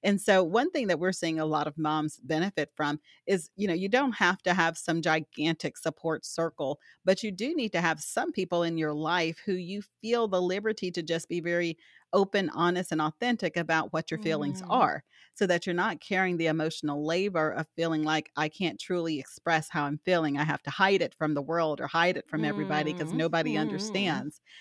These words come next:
Speaker 1: We need those people that we feel like they, they get me, they understand what I'm going through. So whether that's, you know, one, one mom that you hang with or whether that's a therapist or a counselor, uh, or a pastor
Speaker 2: Mm-hmm.
Speaker 1: or, you know, whomever,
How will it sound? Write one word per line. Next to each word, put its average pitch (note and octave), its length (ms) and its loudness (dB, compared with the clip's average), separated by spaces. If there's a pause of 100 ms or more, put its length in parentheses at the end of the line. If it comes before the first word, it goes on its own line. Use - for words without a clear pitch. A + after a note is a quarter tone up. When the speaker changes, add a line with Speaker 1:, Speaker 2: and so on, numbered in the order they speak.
(220)
Speaker 1:
We F#3+ 100 2
need F#3+ 220 -2
those E3 200 0
people F3 340 -4
that D#3 200 0
we D#3+ 80 -2
feel D#3+ 260 -2
like D#3 260 0
they, F3 140 -2
they E3 160 0
get A#3 260 2
me, D#3 140 0
they E3+ 160 4
understand E3+ 540 0
what E3 140 0
I'm D3 140 0
going F3 340 -2
through. - 320 -12 (480)
So G3 160 6
whether G3 280 4
that's, F3 360 2
you D#3+ 100 -2
know, G2+ 220 -6 (100)
one, D#3 220 -2
one E3+ 300 4
mom F3 340 4
that F3 200 0
you F3+ 120 2
hang G3 240 2
with A3 260 2
or E3 140 2
whether E3+ 320 2
that's E3+ 240 0
a C#3+ 60 -6
therapist F3+ 480 -2
or D#3+ 100 2
a D3+ 60 -2
counselor, G#3 520 0 (340)
uh, D3+ 160 0
or D3+ 120 2
a C3 40 -2
pastor G#3+ 440 4
Speaker 2:
Mm-hmm. A3+ 40 4
Speaker 1:
or, F3 240 4
you F3 140 2
know, D#3+ 100 0
whomever, F#3 600 0